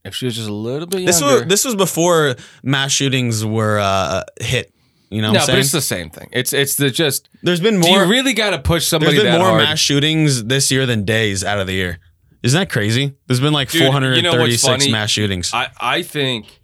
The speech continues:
Speaker 1: that we should be allowed to make mass shooting jokes.
Speaker 2: Uh, who says we're not?
Speaker 1: I think a lot of people do. I think people, people are, like, scared of making mass shooting jokes.
Speaker 2: It's
Speaker 1: They don't
Speaker 2: so fucking relevant, dude.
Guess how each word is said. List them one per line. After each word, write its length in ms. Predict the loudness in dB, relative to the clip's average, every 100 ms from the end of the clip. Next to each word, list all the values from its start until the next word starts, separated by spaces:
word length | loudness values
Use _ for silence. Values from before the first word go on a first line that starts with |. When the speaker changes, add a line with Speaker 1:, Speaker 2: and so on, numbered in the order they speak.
| _ -18
Speaker 1:
that 720 | -16 -8 -2 -2 -2 -6 _ _ -20 _ _ _ _ _ _
we 240 | -4 -2
should 160 | 0 -2
be 80 | -2
allowed 240 | 0 -2
to 60 | -4
make 200 | -6 -6
mass 220 | -8 -8
shooting 300 | -10 -10 -12
jokes. 420 | -14 -16 -16 -18 _ _ _ _ _ _ _ _ -14
Speaker 2:
Uh, 120 | -14 -14 _ _
who 180 | -6 -2
says 240 | 0 0 0
we're 80 |
not? 260 | -2 -4 -6 _ _ _ _ _ -6
Speaker 1:
I 80 | -2
think 140 | 0
a 40 | 2
lot 200 | 0 -2
of 60 |
people 240 | -4 -6 -6
do. 60 |
I 80 | -6
think 200 | -4 -4
people, 300 | -2 -2 -4 -4 -6
people 320 | -4 -2 0
are, 140 | 0
like, 280 | 0 -2 -6 _ _ _ _ _ _ _ _ _ -10
scared 340 | -6 -2 0
of 60 | 2
making 200 | 0 0
mass 180 | 0 0
shooting 220 | -2 2
jokes. 180 | 2 2
Speaker 2:
It's 120 | 2
Speaker 1:
They 40 |
don't 180 | 4 2
Speaker 2:
so 120 | 2 -2
fucking 200 | 0 0
relevant, 540 | 2 2 2 0 -2
dude. 260 | -4 -4